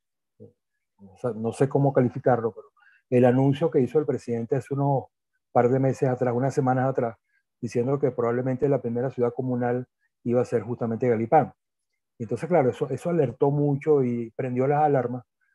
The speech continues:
Este, bueno, eh, cuando ya llamas a Galipán una ciudad, entonces tú dices, tú, tú dices, este, "Oye, ¿será que,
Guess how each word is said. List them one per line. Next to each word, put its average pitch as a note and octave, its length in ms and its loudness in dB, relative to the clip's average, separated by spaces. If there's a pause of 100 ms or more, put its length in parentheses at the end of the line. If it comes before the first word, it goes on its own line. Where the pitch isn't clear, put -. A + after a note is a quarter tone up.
(160)
Este, A#2 360 -4
bueno, G#2+ 340 -2 (400)
eh, G#2+ 140 -12 (260)
cuando A2+ 300 -4
ya A#2+ 260 6
llamas C#3+ 360 6
a - 20 2
Galipán C3 500 4 (380)
una C3 200 2
ciudad, C#3+ 360 4
entonces B2 240 -2
tú C3+ 100 -4
dices, A#2+ 240 -4
tú, A2 160 -8 (160)
tú C3 120 -2
dices, C3 340 0 (420)
este, A#2+ 240 -2
"Oye, A#2 360 4
¿será G#2+ 280 -4
que, C#3 300 2